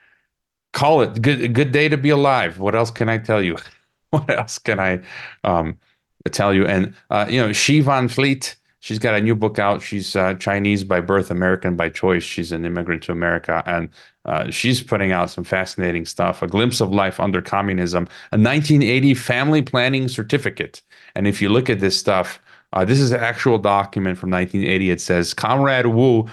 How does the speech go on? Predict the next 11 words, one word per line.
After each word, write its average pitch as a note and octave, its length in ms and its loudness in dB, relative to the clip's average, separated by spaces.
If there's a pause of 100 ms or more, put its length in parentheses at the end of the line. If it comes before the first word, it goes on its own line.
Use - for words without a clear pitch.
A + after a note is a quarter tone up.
(140)
she's - 220 -6
translated F#2+ 640 0
it, F2 180 -2 (600)
"you've C#3 200 6
answered C#3+ 380 2
the A2+ 80 -2
party's A#2+ 320 0
call A2 320 2
for G#2 140 -6
delayed G#2 400 0
marriage F#2+ 440 0